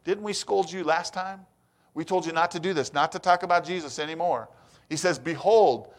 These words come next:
you have filled Jerusalem with your doctrine and intend to bring this man's blood upon us." In other words, the death of Jesus Christ. It says, it says in the next verse, "Then Peter and the other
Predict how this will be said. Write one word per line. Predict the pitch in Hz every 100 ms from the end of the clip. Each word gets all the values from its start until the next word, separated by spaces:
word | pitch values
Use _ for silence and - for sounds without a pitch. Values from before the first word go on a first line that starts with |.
| _ -
you | 190
have | 175
filled | - 202 214 180
Jerusalem | 190 208 - 151
with | 147 -
your | 143
doctrine | 180 175 175 - 127
and | 127
intend | 127 120 - 190 185
to |
bring | 151 175 165
this | 165 -
man's | 156 165 160
blood | 117 139 170 160
upon | 127 - 151 156
us." | 113 -
In |
other | 120 131
words, | 131 120 - _ _
the | 117
death | 107 127 127
of | 117
Jesus | 127 123 113
Christ. | - 110 - - _ _ _ _ _ _ _ _ -
It | 127
says, | - 156 151 - - _ _ _ _ _ _ _ _ _ _ -
it | 143
says | - 165
in | 151
the | 147
next | 160
verse, | 165 151 -
"Then | 160 180
Peter | - 190 165 139
and | 139 139
the | 131
other | 147 165